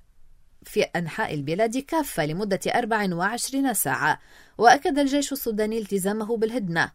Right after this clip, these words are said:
منوها بأنه سيحتفظ بحق الرد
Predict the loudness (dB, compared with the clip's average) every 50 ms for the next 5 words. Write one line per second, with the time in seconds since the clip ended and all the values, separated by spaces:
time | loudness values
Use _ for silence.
0 | -10 -10 -4 -2 0 2 2 2 0 0 0 0 0 0 0 0 0 0 -2 -4
1 | -4 -4 -4 -4 -4 -4 -6 -6 -8 -4 -2 -2 -2 0 -2 -4 -6 -6 -10 -10
2 | -8 -6 -4 2 2 4 4 4 2 -2